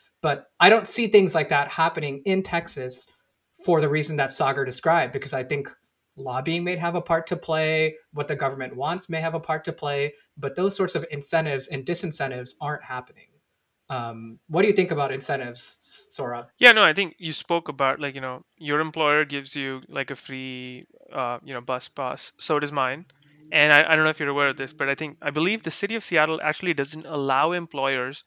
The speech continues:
Speaker 1: Yeah.
Speaker 2: to fully pay for their employees' parking.
Speaker 1: Ah, okay.
Speaker 2: So your employer may, may be allowed to subsidize it, but you are forced to pay some out-of-pocket expense for parking, which is, again, you know, part of the legislation to disincentivize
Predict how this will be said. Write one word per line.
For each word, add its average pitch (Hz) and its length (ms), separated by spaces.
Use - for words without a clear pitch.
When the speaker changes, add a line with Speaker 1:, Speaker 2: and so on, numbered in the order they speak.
Speaker 1:
Yeah. 123 220
Speaker 2:
to 147 100
fully 170 480
pay 143 260
for 139 220
their 131 240
employees' 131 500
parking. - 480
Speaker 1:
Ah, 180 420
okay. 151 300
Speaker 2:
So 151 160
your 139 240
employer 170 360
may, 147 260
may 151 160
be 156 100
allowed 139 320
to 151 60
subsidize 156 760
it, 143 200
but 147 100
you 165 260
are 147 120
forced - 540
to 160 80
pay 156 500
some 160 560
out-of-pocket 139 640
expense 127 460
for 147 160
parking, 160 580
which 156 180
is, 156 100
again, 143 220
you 123 80
know, 127 180
part 147 200
of 156 100
the 131 320
legislation 156 800
to 151 100
disincentivize 147 960